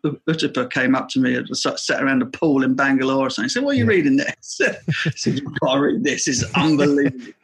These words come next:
Speaker 2: Yeah.
Speaker 1: Um, so, uh, yeah, that, that's, that was, that's kind of, again, because what the, what that does is it puts you in, you know, my, my ancestry on my mum's side is Jamaican.
Speaker 2: Mm.
Speaker 1: It puts you in,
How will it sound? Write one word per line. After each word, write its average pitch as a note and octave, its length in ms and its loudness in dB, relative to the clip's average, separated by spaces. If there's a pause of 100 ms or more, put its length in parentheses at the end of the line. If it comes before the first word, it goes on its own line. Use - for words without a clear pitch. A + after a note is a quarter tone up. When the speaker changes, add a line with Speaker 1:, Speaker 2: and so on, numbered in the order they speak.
(200)
Speaker 2:
Yeah. B2 200 -4
Speaker 1:
Um, D3 460 0 (680)
so, D3+ 400 2
uh, D3 160 2
yeah, C#3+ 240 2
that, C#3+ 180 -2
that's, - 440 -2
that E3 180 0
was, E3+ 180 -2
that's - 220 0
kind C#3+ 320 2
of, C3 100 0 (240)
again, E3 300 2
because C#3 300 0
what - 160 -2
the, - 80 -2
what E3+ 200 0
that - 220 -2
does A2+ 380 -4 (460)
is C#3 100 0
it D3 120 -4
puts F3+ 220 0
you D3 100 2
in, C#3+ 220 2
you D#3 80 4
know, C3 80 2
my, D#3 340 2
my D3 600 2
ancestry C#3 600 2
on A#2+ 120 2
my B2 240 2
mum's C3 320 4
side B2 180 0
is A2+ 100 -2
Jamaican. A#2+ 520 -2 (240)
Speaker 2:
Mm. A2 320 0 (340)
Speaker 1:
It - 160 -12
puts - 240 0
you D3+ 140 4
in, B2+ 320 2